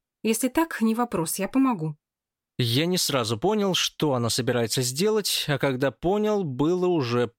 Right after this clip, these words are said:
Speaker 2: поздно. Марина подлетела к ведру с колодезной водой, взяла его в руки.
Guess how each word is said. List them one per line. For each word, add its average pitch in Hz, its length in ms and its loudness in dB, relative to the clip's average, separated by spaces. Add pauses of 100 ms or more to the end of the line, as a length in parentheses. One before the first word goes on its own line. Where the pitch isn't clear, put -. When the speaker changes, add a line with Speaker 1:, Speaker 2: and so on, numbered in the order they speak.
Speaker 2:
поздно. - 600 -6 (680)
Марина 151 460 0
подлетела 147 720 0
к - 80 -8
ведру 131 320 0
с - 100 -2
колодезной 117 640 0
водой, 151 480 0
взяла 131 400 0
его 117 220 0
в 113 80 -4
руки. 175 520 0